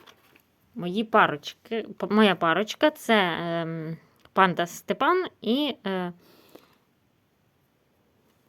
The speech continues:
лисичка Златка. Ось такі. Е, це вже на дерев'яній заготівці. Це також м-, мої, моя розробка, так як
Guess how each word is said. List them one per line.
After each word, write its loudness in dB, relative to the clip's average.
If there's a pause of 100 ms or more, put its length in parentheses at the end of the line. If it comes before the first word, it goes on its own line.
лисичка 0 (260)
Златка. -2 (1700)
Ось -12
такі. -10 (1300)
Е, 2
це -2
вже 0
на 0
дерев'яній -6
заготівці. -10 (580)
Це -2
також 0
м-, -10 (300)
мої, -6 (260)
моя 0
розробка, -2
так -8
як -8